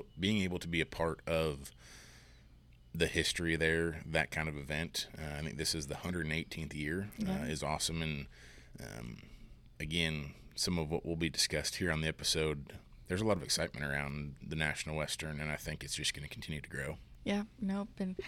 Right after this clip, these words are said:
Speaker 2: I, I just, I was, as you were, like, talking, I was, like, thinking, of, or I was listening, <laughs> but I was thinking of, like, points, and I was like, "Oh, you were talking about the National Western team at the State Fair," and I think back to Leon talks about,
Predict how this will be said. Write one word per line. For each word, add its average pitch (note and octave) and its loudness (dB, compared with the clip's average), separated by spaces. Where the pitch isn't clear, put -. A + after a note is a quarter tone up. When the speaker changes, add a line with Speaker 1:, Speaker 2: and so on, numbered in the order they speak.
Speaker 2:
I, A#3 10
I A#3 10
just, B3 8
I A#3+ 12
was, A3 8
as A#3+ 8
you B3 6
were, A#3+ 10
like, F#3+ 8
talking, G3+ 6
I G#3 8
was, G#3 6
like, G3 4
thinking, F#3+ 4
of, F#3 2
or F#3 4
I F#3+ 8
was G#3 2
listening, - 2
<laughs> G3 4
but - 12
I - 12
was - 10
thinking - 10
of, - 10
like, A#4+ 12
points, F4+ 12
and E4 10
I E4 12
was E4 10
like, E4+ 10
"Oh, F4+ 12
you A#3+ 8
were C4+ 10
talking C#4 8
about A3 8
the F#3+ 8
National F#3+ 6
Western F#3+ 6
team F#3 6
at F#3+ 4
the G3+ 2
State - 2
Fair," F#3 8
and - 4
I A3+ 10
think B3+ 8
back A3 6
to A3 2
Leon G3 4
talks F#3 0
about, F3+ 2